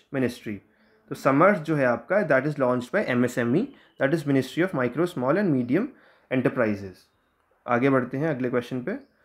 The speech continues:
Which country has been recently placed on the fi-, एफ़एटीएफ़ जो है आपका, Financial Action, uh, Task Force grey list in March twenty twenty-two? तो that is यूएई, United Arab Emirates। Question twenty-seventh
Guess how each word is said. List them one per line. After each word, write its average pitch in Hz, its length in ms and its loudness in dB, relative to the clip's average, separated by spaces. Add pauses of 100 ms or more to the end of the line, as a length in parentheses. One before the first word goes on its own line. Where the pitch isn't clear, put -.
(220)
Which 190 220 4
country 196 280 2
has 208 180 2
been 160 200 4
recently 160 460 0
placed 143 520 -2
on 156 160 2
the 214 180 2
fi-, 139 220 0
एफ़एटीएफ़ 139 520 2
जो 131 160 -4
है 120 80 0
आपका, 151 460 -2
Financial 135 440 -2 (100)
Action, 165 280 -6
uh, 123 300 0
Task 120 360 -2
Force 151 420 -6
grey 185 200 8
list 156 400 -2
in 135 120 -4
March 139 160 2
twenty 123 240 -6
twenty-two? 120 420 -6 (440)
तो 143 60 -4
that 131 200 6
is 202 120 0
यूएई, 123 520 2 (1080)
United 135 380 4
Arab 151 280 4
Emirates। 113 540 -6 (880)
Question 143 240 -2
twenty-seventh 139 520 2